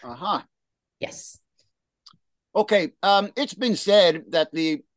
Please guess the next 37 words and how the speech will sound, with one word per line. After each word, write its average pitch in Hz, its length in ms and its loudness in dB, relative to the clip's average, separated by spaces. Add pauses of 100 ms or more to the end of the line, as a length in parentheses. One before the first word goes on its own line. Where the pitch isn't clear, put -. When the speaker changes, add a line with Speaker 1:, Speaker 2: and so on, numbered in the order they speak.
(440)
Speaker 1:
difference 233 380 0
between 202 320 -6
a 156 60 -2
dialect 175 640 2
and 151 100 -2
a 139 40 0
language 135 760 -4 (320)
is 165 160 -4
that 156 100 0
a 151 40 4
language 196 540 0
has 156 160 -2
an 151 100 -4
army. 151 580 -2 (340)
I'm 139 100 -10
sure 160 180 -6
you've 156 260 -2
heard 151 240 0
that 127 180 0
line. 139 340 0 (320)
Speaker 2:
Yes. 196 340 -4
Speaker 1:
So, 185 280 6
uh, 175 200 6 (600)
are 190 140 2
the 185 240 0 (200)
Fangyan 214 760 2 (280)
actually 233 920 -4 (240)
separate 208 640 0
languages? 185 920 0 (360)
I 165 40 -12
mean, 175 100 -4
some 233 220 0
of 240 60 0
them 233 140 0
seem 220 220 -8
to 214 100 -6
be 208 360 -6